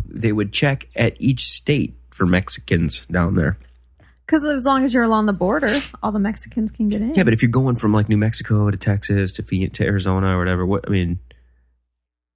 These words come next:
Speaker 1: what's the difference with crossing states?
Speaker 2: Transporting illegal aliens across <coughs>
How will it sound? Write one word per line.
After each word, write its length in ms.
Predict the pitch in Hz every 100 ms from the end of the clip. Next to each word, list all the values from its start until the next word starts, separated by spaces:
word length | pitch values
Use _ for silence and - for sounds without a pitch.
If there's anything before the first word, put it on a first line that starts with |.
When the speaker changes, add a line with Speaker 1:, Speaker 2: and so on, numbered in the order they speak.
| _ _ -
Speaker 1:
what's 200 | 120 117
the 60 |
difference 240 | 123 127 98
with 160 | 95
crossing 280 | - 92 -
states? 440 | - 113 127 - - - - _ _ _ _ _ _ _ _ -
Speaker 2:
Transporting 640 | 233 226 - 220 202 185
illegal 360 | 196 196 202 -
aliens 440 | 202 196 202 202
across 540 | 190 - 180 185 - - _ -
<coughs> 260 | - -